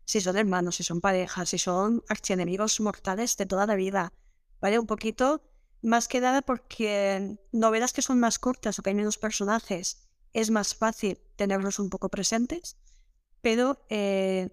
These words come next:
novelas que sean muy largas, puede que llegue un momento en el que hayas perdido un poco, eh, cómo es ese personaje. Pues bueno, tener el esquema al lado de cómo es, también te ayuda a la hora de hacer una conversación de este personaje, saber un poco cómo va a hablar.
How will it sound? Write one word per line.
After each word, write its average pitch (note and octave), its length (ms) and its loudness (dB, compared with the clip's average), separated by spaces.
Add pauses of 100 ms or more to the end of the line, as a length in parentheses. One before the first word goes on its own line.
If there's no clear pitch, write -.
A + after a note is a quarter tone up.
novelas G#3+ 440 0
que A3 100 -2
sean A3+ 280 2
muy A3+ 280 0
largas, A#3 800 0 (380)
puede A3 240 0
que A3 120 2
llegue A3 200 0
un A3 60 0
momento A3 400 2
en A#3 80 0
el A3+ 200 -2
que G#3+ 120 0
hayas G3+ 460 -2
perdido G3+ 440 -2
un F#3+ 100 -6
poco, G3+ 460 -4 (460)
eh, F#3 300 -2
cómo F#3 200 -2
es F#3 100 -2
ese F#3+ 140 -4
personaje. F#3 600 -2
Pues F3+ 120 -4
bueno, F3 180 -2
tener F#3 260 -2
el G3 80 4
esquema G3 360 -2
al G3+ 120 0
lado G#3 220 2
de F3 140 -4
cómo G3+ 320 -2
es, - 440 -6 (320)
también G#3+ 300 0
te G#3+ 100 0
ayuda A3+ 500 4
a G#3+ 180 -4
la G#3 120 4
hora G#3 160 2
de G#3+ 100 0
hacer A#3 340 -4
una A3+ 220 4
conversación G#3+ 760 0
de F#3+ 100 -2
este G3 200 -2
personaje, A3 640 0 (280)
saber G#3 320 2
un A3 60 0
poco A3 240 -4
cómo A3 280 0
va G3 140 6
a F3+ 40 4
hablar. G3+ 260 0